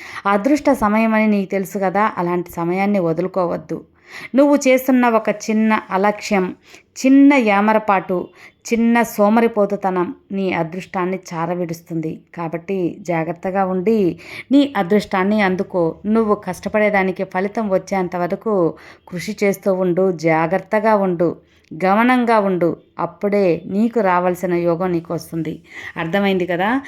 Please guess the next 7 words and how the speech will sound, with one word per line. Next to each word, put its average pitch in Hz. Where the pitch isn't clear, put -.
ఇక 226
నీ 233
జీవితంలో 214
రాదు 220
అన్నది 196
కూడా 190
వచ్చే 202